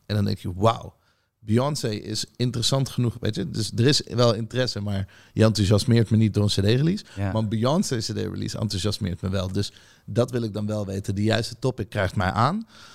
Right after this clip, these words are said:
Speaker 1: Ehm, en dan ga ik het checken. En dan, dan zie je ineens allemaal mensen in de zaal die niks te maken hebben met muziek.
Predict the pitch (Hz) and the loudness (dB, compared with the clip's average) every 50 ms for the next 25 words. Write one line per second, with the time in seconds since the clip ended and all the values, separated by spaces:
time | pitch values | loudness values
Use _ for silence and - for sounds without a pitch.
0 | - - _ _ _ - 113 110 113 113 107 107 - - 113 135 131 127 123 143 | -20 -20 _ _ _ 0 4 4 4 4 2 -2 -4 -4 -2 0 0 2 2 2
1 | 123 117 - 110 - - 101 - - - - 78 117 120 113 110 107 101 - - | 0 0 0 -6 -6 -4 -4 -4 -4 -4 -2 0 2 2 4 4 2 0 -2 -6
2 | _ - - 123 127 110 101 147 185 214 - - 107 123 120 117 120 - - 156 | _ -8 -4 -2 0 2 2 4 4 4 2 2 2 2 2 2 2 2 2 2
3 | 160 147 131 135 135 151 143 - 143 117 117 101 123 113 110 101 104 113 139 175 | 2 4 2 2 2 2 2 2 2 2 2 4 4 2 2 4 4 4 4 4
4 | 196 - - - - 135 135 135 139 135 - 117 107 107 110 104 104 101 82 98 | 4 2 0 -2 0 2 2 2 2 2 2 2 2 4 4 4 4 4 2 2
5 | 95 87 107 165 247 - - - | 0 0 2 0 0 -2 -6 -14